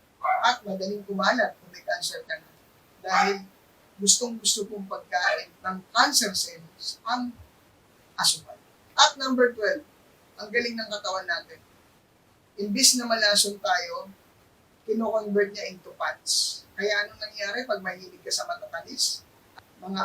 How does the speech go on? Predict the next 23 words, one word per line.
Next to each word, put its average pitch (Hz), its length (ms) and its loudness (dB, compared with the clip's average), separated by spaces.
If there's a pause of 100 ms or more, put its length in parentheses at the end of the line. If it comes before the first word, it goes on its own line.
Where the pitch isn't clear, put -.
(120)
artificial 208 480 -2
sugar, 170 500 -6 (960)
mataba 190 480 2
po 196 160 -12
tayo 170 320 2
ng 160 160 -20
pataba. - 320 -20 (160)
Nag-, - 180 -18 (140)
ginagawa 202 680 0
niyang, 196 220 -10 (180)
imbis 220 220 0
na 202 160 -6
malason 190 340 -4
yung - 140 -20
katawan - 320 -8
natin, - 400 -8 (480)
ginagawa 196 480 0
niya 185 240 -10
itong 170 160 -14
body 151 320 -10
fats. - 480 -18
Ang 180 80 -6
resulta, 233 560 2